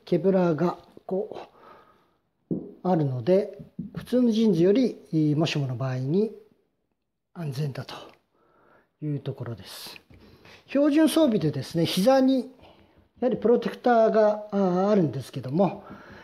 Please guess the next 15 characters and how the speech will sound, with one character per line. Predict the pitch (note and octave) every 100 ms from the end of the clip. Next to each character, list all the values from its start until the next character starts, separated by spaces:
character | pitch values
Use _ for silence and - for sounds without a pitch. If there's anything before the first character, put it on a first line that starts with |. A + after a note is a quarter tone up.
| - _
こ | G3
ち | A3
ら |
の、 | G#3+ A3 - G3+
え | F#3 F3+ F3
ー、 |
メ | F3
ッ | F#3
シ | - F#3+ G#3+
ュ、 | G#3 - - _ _ _ _ _ _ _ _ _ _ -
え | F3 E3+ E3+ E3 E3
ー、 |
ロ | F#3
ン | D3+
グ、 | B2+ F3